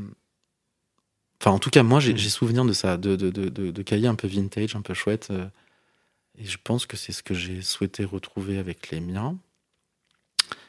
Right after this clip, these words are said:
Speaker 1: Bien que pas mal de personnes m'ont dit, « Mais c'est idiot, euh, on est en train de dématérialiser tout, euh,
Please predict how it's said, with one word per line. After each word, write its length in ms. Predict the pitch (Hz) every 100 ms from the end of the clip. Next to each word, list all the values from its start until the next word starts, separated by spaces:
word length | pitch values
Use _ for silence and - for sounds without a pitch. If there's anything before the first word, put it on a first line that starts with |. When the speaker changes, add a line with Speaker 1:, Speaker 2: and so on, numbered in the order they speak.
| _ _ - _ -
Speaker 1:
Bien 200 | 107 113
que 120 | 98 - _ _ _ _ -
pas 80 | 110
mal 140 | 127
de 60 | 127
personnes 320 | 107 95 120
m'ont 100 | 107
dit, « 120 | 104
Mais 80 | 104
c'est 240 | - -
idiot, 400 | 98 104 139 143 120
euh, 120 | 95 101 107 _ _ _ _ _ _ _ _
on 100 | 113
est 40 | 101
en 80 |
train 140 | 95 107
de 40 |
dématérialiser 640 | 98 95 90 87 87 92 104
tout, 480 | - 156 151 147 139
euh, 300 | 98 92